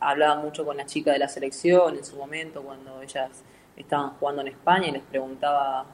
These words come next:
les preguntaba todo, y cuando me llegó la oportunidad de, de poder irme, eh, obviamente que, que lo hablé con ellas para, para saber cómo manejarme y todo. La verdad que Argentina no tiene nada que envidiarle a, al fútbol español, ¿no?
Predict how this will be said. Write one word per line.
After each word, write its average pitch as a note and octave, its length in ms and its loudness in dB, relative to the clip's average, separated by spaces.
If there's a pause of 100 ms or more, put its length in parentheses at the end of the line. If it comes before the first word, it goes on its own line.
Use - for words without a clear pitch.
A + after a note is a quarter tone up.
(460)
les C#3+ 100 -4
preguntaba C#3+ 500 4
todo, G#3+ 260 8
y D3+ 60 4
cuando C#3 200 -6
me C#3 120 -18
llegó D3 840 -4 (160)
la D3 100 -2
oportunidad C#3+ 480 -4
de, C#3+ 220 -2
de C#3+ 140 2
poder C#3+ 340 -2
irme, D#3+ 500 2 (640)
eh, C#3 240 -14
obviamente C#3+ 440 0
que, C3+ 380 0
que C#3+ 80 0
lo C#3 80 4
hablé C#3+ 180 6
con C#3+ 160 4
ellas F#3+ 320 8
para, C3+ 300 0 (100)
para C3+ 160 2
saber C#3 260 0
cómo C#3 140 -2
manejarme C#3+ 600 6
y - 20 -6
todo. D3+ 460 6 (680)
La C#3+ 120 2
verdad G#3 180 10
que B3+ 60 8
Argentina F3+ 380 2
no E3+ 60 0
tiene D#3 140 2
nada D#3+ 120 -2
que D#3 80 -6
envidiarle D3+ 600 4
a, C#3 300 -4
al C#3+ 240 -6
fútbol C#3+ 440 -2
español, C3+ 540 -8
¿no? C#3+ 260 -10